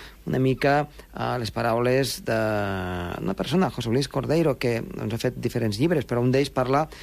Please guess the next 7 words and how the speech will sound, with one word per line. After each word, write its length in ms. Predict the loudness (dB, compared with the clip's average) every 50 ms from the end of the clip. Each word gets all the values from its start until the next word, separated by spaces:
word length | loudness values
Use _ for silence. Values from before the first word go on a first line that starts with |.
| -18 -20 -20 -16 -6
precisament 640 | -2 0 2 2 2 4 4 4 4 4 2 0 -2 -6 -18 -20 -20 -16 -12
sobre 520 | -4 -2 0 2 2 4 4 4 2 0 0
la 100 | 0 0
immortalitat, 760 | 2 2 2 0 0 0 0 0 0 2 4 4 4 4 2 -2 -12 -20 -16 -8
i 80 | -4 0
diu 140 | 0 2 2
això 320 | 2 2 2 2 2 2